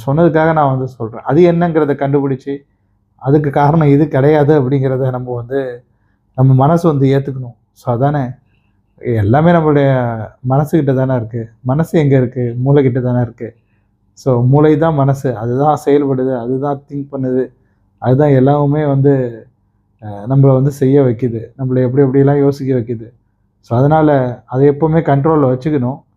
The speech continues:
அ, so நீங்க தான் முடிவு பண்ணணும். இதை வந்து எப்படி சரி பண்றதுன்னா, எனக்கு தெரிஞ்ச சிம்பிளான சொல்யூஷன், அதை ரொம்ப சாதாரணமா எடுத்துக்க முயற்சி பண்ணுங்க.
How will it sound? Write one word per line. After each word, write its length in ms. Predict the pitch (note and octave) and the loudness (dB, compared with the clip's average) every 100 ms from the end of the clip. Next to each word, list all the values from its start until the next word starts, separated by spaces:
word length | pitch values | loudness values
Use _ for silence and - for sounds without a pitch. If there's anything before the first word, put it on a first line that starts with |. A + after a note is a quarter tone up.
| _ _ _ _ _ | _ _ _ _ _
அ, 360 | A2 A2+ A2+ - _ _ _ _ _ _ _ - _ - | -12 -8 -8 -12 _ _ _ _ _ _ _ -20 _ -16
so 440 | - B2 A2 G2+ - - - - _ | -2 0 0 -4 -14 -20 -20 -20 _
நீங்க 260 | - D3 D#3+ | 0 2 4
தான் 140 | D3+ | 4
முடிவு 360 | C#3 C3 C3 A#2+ | 4 2 2 -2
பண்ணணும். 220 | A2+ G#2+ - _ _ _ _ _ _ _ _ | -6 -8 -14 _ _ _ _ _ _ _ _
இதை 260 | C#3 C#3 | 0 4
வந்து 260 | C#3 C#3 D#3+ D3 B2+ A#2 A#2 A2 A2+ A2 | 4 4 4 4 2 0 -4 -8 -10 -6
எப்படி 280 | C3 C#3+ D3+ | -6 -4 -4
சரி 220 | C#3+ C3+ | -2 -2
பண்றதுன்னா, 560 | C3+ B2+ B2 C3 F#3+ | -2 -2 0 0 2
எனக்கு 240 | D3 D3+ D#3 | 2 2 2
தெரிஞ்ச 320 | D#3+ D#3 D3+ C#3 | 0 0 -2 -6
சிம்பிளான 340 | C3 C3+ C3 B2+ | -10 -6 -6 -6
சொல்யூஷன், 440 | B2 B2 A#2 C#3+ F#3+ _ _ _ _ _ _ _ - | -6 -6 -6 -12 _ _ _ _ _ _ _ _ -4
அதை 240 | F3 E3 | 0 2
ரொம்ப 200 | E3 F#3 - | 2 0 2
சாதாரணமா 640 | D3 E3 E3+ E3+ F3 E3 | 2 2 2 0 0 0
எடுத்துக்க 500 | D3 C#3+ C#3+ E3+ E3+ | 0 -2 -2 -4 -2
முயற்சி 360 | C#3 D3+ D3+ C#3 | -2 -2 -4 -8
பண்ணுங்க. 500 | C3 B2 A#2+ C#3 | -6 -4 -6 -8